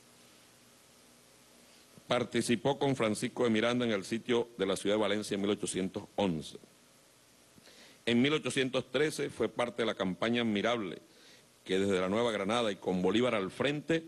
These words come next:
penetró por el Táchira y tan solo tres meses, y en tan solo tres meses liberó a Caracas, participando el general Lara en las grandes batallas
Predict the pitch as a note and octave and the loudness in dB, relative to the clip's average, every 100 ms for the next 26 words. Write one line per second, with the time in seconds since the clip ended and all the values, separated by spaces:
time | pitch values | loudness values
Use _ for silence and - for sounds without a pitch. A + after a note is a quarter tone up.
0 | - - _ - G2 G2 - A2 A#2 A2 | -10 -20 _ -4 -2 -2 -2 -2 0 0
1 | G2 - B2 A#2+ - E2+ E2 F#2 F2+ D#2+ | 0 -2 -2 -2 -2 -2 -2 -4 -6 -4
2 | - A#2+ A#2 B2 A#2+ A#2 C3 D3+ - D3+ | 0 0 0 -2 -2 -2 -2 -2 -4 -8
3 | - - G#2+ G#2 G#2 F#2 E2+ B2 A#2+ A#2 | -8 0 0 0 -2 -4 0 0 0 0
4 | A#2 B2 - C3+ G#2+ F#2+ G2 A2 G2+ G2+ | 0 0 0 0 2 2 2 2 2 0
5 | G2+ - - C2 - - - - - - | 0 -4 -8 -10 -18 -20 -20 -20 -10 -2
6 | F#2 F#2 F#2 - - F#2+ G#2 G#2 G2 F#2+ | -2 -2 -4 -4 -2 -2 0 0 0 2
7 | F#2 G#2 G#2+ - - - - A2+ C3+ C3 | 2 2 -2 -8 -20 -8 0 2 2 0
8 | C3 - F#2+ F2+ F#2 A2+ A#2 G#2+ G2+ - | -2 -2 -2 0 0 0 0 0 -2 0
9 | G#2+ A2 G#2+ | 0 0 -2